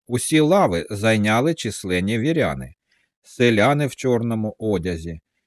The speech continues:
містяни в яскравому великодньому вбранні.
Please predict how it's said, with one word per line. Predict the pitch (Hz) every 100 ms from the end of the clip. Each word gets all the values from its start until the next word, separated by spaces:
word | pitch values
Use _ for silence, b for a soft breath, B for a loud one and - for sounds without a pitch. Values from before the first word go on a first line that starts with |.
| _
містяни | 90 143 202 - 135 156 151 139
в |
яскравому | 120 131 131 - 117 110 107 110 -
великодньому | 95 117 117 113 107 101 95 104 98 90
вбранні. | 85 104 113 98 90 87